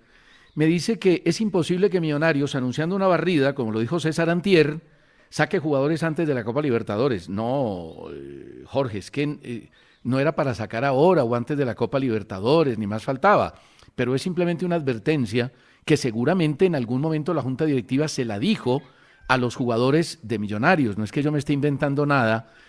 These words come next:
ni esté soltando una alerta que no se haya dicho internamente. Simplemente la develé porque la conocí. Ahora,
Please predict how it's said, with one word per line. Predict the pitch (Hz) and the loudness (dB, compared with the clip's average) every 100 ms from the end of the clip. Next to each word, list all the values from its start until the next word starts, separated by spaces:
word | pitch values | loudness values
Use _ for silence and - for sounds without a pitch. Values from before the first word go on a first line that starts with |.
| _ - | _ -2
ni | 135 | 0
esté | 127 - 139 151 151 - | 0 0 2 2 0 -8
soltando | - 165 - 160 160 160 | -2 -2 0 -2 2 0
una | 160 160 | 2 2
alerta | 165 175 165 - 165 165 - _ | 4 2 2 2 2 0 -14 _
que | - 127 | -2 0
no | 143 | 0
se | - 165 | 2 2
haya | 160 160 | 4 2
dicho | 160 190 127 117 | 4 2 0 -4
internamente. | 110 107 135 135 139 131 110 98 | -4 -2 -2 0 0 0 -2 -4
Simplemente | 95 123 156 165 160 180 | -6 -4 -2 -2 0 2
la | 160 | 4
develé | 127 117 117 131 | 4 2 2 0
porque | - 202 - | 0 -2 0
la | 135 113 | 0 0
conocí. | 117 98 90 214 196 92 - _ _ _ | -2 -4 -2 0 2 -2 -10 _ _ _
Ahora, | 117 123 143 123 | 0 4 2 0